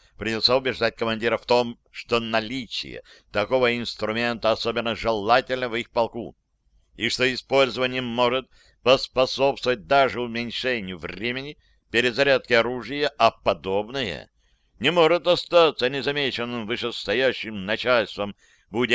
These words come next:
оное изъявит желание произвести манёвры с участием самарских драгунов. Что на самом деле увеличит скорострельность,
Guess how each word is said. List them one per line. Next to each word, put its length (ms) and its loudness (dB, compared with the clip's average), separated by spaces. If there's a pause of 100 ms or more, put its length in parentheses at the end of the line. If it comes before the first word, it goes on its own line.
(160)
оное 580 2
изъявит 380 -6
желание 560 2
произвести 500 -6
манёвры 500 0
с 80 -8
участием 680 -2 (260)
самарских 760 0
драгунов. 680 -8 (1000)
Что 380 2
на 140 -2
самом 340 -2
деле 220 -4
увеличит 500 -6
скорострельность, 960 -6